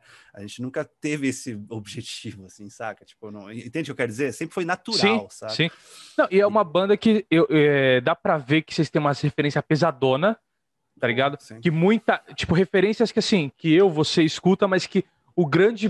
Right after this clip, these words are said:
Speaker 2: público, a massa, talvez não vá conseguir ouvir,
Speaker 1: Uhum.
Speaker 2: tipo, porque falar, "Ah, puta, isso é muito pesado", não sei o quê. Mas, ao mesmo tempo, o som de vocês leva esse peso, mas é uma parada que dá pra todo mundo consumir, velho. É, é, é bom pra caralho, tá ligado?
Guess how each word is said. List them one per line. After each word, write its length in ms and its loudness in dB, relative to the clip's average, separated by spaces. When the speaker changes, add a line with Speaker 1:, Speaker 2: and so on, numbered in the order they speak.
Speaker 2:
público, 600 0
a 80 2
massa, 420 0
talvez 460 0
não 180 4
vá 120 2
conseguir 340 -2
ouvir, 520 2
Speaker 1:
Uhum. 380 -12
Speaker 2:
tipo, 420 2
porque 180 -4
falar, 320 2
"Ah, 40 0
puta, 340 -4
isso 160 -4
é 40 2
muito 160 -6
pesado", 520 2
não 100 0
sei 160 0
o 40 -4
quê. 60 -18
Mas, 240 0
ao 80 4
mesmo 280 2
tempo, 340 0
o 20 0
som 180 0
de 80 -4
vocês 400 0
leva 320 2
esse 160 0
peso, 460 2
mas 160 2
é 40 4
uma 100 4
parada 300 2
que 120 -10
dá 180 0
pra 120 -2
todo 340 -4
mundo 180 2
consumir, 440 2
velho. 340 -2
É, 100 0
é, 60 0
é 40 2
bom 360 0
pra 100 0
caralho, 420 0
tá 80 -2
ligado? 300 0